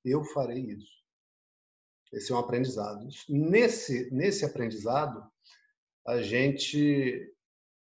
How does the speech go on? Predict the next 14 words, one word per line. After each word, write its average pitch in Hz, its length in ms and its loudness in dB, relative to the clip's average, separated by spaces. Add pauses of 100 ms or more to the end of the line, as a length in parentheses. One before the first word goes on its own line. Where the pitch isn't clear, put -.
(160)
no 147 220 4
início, 160 500 4
depois 151 320 0
que - 100 -2
recupera 131 480 4
a - 40 -6
força, 156 360 -2
é 123 40 -4
tão 185 200 4
bom 131 220 6
parar 135 200 6
de 131 120 -2
ser 131 100 0
pisado, 113 520 0